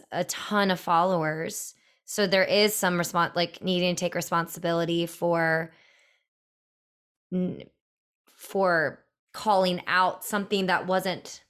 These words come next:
necessarily, I don't know, who's to say that? I mean, I don't know what it's like to have an eating disorder, and I know that it's a huge issue in this country, and it's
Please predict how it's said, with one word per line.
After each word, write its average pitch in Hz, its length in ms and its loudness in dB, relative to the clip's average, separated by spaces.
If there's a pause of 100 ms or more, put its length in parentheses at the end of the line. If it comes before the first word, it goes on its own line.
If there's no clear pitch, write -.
(1120)
necessarily, 175 1300 4 (1200)
I 226 80 0
don't 226 120 4
know, 180 140 2
who's 233 220 2
to 226 100 2
say 190 320 4
that? 175 460 2 (1700)
I 190 40 -6
mean, 180 120 -2
I 196 120 2
don't 196 140 4
know 185 120 4
what 175 120 4
it's 170 180 -4
like 170 200 0
to 180 80 -2
have 170 220 -2
an 165 160 0
eating 180 280 -2
disorder, 165 720 -2
and 175 140 -4
I 165 100 -2
know 170 220 0
that 165 220 -2
it's - 460 -10 (300)
a 175 100 -4
huge 180 800 -2
issue 175 440 0
in 165 120 -2
this 165 160 -4
country, 165 520 -4
and 165 160 -6
it's 160 160 -12